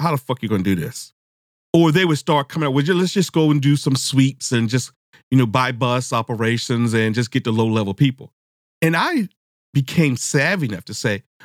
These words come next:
"Well, sir, instead of just doing buy bus, I wanna target the buy bus. And when I, after I do the buy bus, I wanna try to develop sources. And then developing those sources would then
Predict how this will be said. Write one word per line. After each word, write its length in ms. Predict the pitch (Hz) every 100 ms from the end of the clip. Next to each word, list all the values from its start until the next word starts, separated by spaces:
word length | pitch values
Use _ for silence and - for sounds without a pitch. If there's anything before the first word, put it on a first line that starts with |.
| -
"Well, 80 | 220
sir, 200 | 214 214
instead 260 | 196 - 311
of 80 | 175
just 200 | 160 120
doing 200 | 143 107
buy 240 | 120 107
bus, 520 | 92 120 82 - - _ _ _ _ _ _ _
I 60 | 160
wanna 240 | 208 190
target 640 | - - - 165 151 104 - _ _
the 80 | 110
buy 240 | 101 104
bus. 560 | 92 101 85 - - - _ _ _ - -
And 340 | 151 139 143 -
when 160 | 135 160
I, 100 | 139 131 _ -
after 280 | 196 -
I 80 | 170
do 160 | 143 147
the 80 | 110
buy 260 | 113 101
bus, 340 | 92 90 82 -
I 60 | 139
wanna 180 | 151 127
try 220 | 143 123
to 40 |
develop 320 | 113 120 107
sources. 680 | - - 120 101 - - - _ _ - -
And 100 | 143
then 240 | 147 131 - -
developing 400 | 127 180 156 139
those 200 | 143 123
sources 460 | - 190 202 135 120
would 160 | 127 131
then 400 | 165 165 147